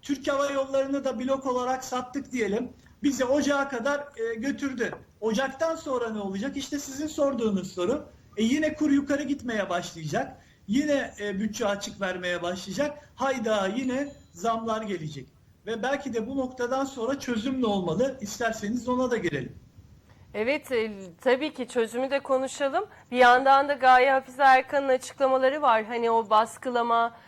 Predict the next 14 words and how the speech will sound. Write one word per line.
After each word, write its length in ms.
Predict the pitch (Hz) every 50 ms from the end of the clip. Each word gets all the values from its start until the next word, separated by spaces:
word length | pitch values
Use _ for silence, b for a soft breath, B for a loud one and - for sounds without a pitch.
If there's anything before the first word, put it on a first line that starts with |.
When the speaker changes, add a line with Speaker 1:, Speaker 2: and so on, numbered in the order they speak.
| B B B
Speaker 2:
o 180 | 190 208 220 233
müdahalenin 560 | 233 233 233 233 233 233 233 233 240 240 240
yapılmayacağı 880 | 240 233 226 226 - 247 254 247 240 233 226 202 - 220 214 208 208 208
yönünde 340 | 208 202 208 214 262 302
ama 380 | 339 302 254 240 240 233 214 185
diğer 320 | 214 247 269 285 302 294
yandan 560 | 277 254 226 214 214 214 208 208 202 202 220 254
da 80 | 320
hani 200 | 339 302 254 220
iktidar 380 | 208 208 - - 226 214 247 254
açısından 680 | 240 247 247 - 226 - - 247 233 226 220 220 220
düşünürsek 600 | 220 220 - - 233 220 208 208 208 - 320 359 -
seçim 440 | - - 269 254 - - 277 262 240
geliyor. 400 | 226 202 185 175 170 165 165